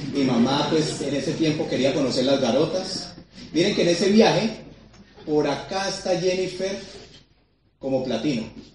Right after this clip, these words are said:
Miren, aquí está Jennifer y acá estoy yo. Nada, nada que ver todavía.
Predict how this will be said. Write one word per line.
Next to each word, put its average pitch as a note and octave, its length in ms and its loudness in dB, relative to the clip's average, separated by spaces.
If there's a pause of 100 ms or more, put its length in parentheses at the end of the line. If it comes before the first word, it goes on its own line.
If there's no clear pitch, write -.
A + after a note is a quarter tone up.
(340)
Miren, F#2+ 260 -12 (520)
aquí - 220 -14
está C3+ 180 -4
Jennifer C3 560 -4 (320)
y C3 60 -6
acá B2 160 -4
estoy D#3 240 -4
yo. A3 240 0
Nada, C3 540 -2
nada C3 300 -4
que C3 120 0
ver B2 200 0
todavía. B2+ 400 0